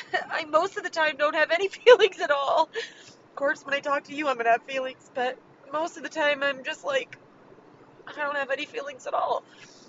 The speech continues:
So, that's good. <laughs> Thanks, Prozac, for that. Get me through it at least until I can just, like, get settled, and I know eventually this will feel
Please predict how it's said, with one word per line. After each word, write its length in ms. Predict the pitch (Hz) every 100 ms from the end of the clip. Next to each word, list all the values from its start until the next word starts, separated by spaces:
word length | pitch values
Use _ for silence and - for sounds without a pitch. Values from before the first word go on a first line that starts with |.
| - - - - - - - -
So, 460 | - - 240 214 254 - - -
that's 260 | 277 320
good. 300 | 285 285 254 - - 349
<laughs> 240 | 466 339
Thanks, 280 | 302 294 -
Prozac, 500 | - 320 311 285 277
for 140 | - 294
that. 420 | 302 302 262 277 - - 294 - - - - - - - - - 311 - -
Get 200 | 226 285
me 100 | 277
through 300 | 269 254 269 247
it 80 |
at 120 | 233 -
least 400 | - 254 - 269
until 400 | 226 254 233 226
I 160 | 226
can 180 | 220 240
just, 200 | 226 -
like, 160 | 240 -
get 180 | 233
settled, 540 | - 247 233 233 262 262
and 120 | 233 - - - - - - - - - - - - - - - -
I 80 | 247
know 180 | 247 247
eventually 520 | 247 240 240 269 269
this 200 | 254 247
will 100 | 254
feel 260 | 240 247